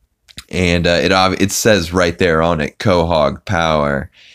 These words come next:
And, uh, right as he cuts it off, uh, we get a funny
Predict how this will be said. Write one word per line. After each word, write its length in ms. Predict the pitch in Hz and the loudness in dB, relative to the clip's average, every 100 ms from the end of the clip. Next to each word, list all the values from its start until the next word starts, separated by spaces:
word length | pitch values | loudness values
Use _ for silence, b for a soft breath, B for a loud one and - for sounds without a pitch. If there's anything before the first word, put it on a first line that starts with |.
| 107 B | -20 B
And, 400 | 87 87 85 82 | -2 0 0 0
uh, 160 | 82 80 | 0 2
right 280 | 101 107 104 | 2 2 2
as 80 | |
he 80 | 98 | 0
cuts 320 | 92 95 87 | 0 0 0
it 120 | 82 78 | -2 0
off, 440 | 76 76 78 - | 0 -2 -4 -6
uh, 500 | - 73 73 69 69 - | -2 0 0 0 -2 -6
we 180 | 82 85 | -6 -2
get 140 | 85 | -2
a 60 | 78 | -2
funny 640 | - 101 95 87 85 82 | 0 0 0 -2 -4 -8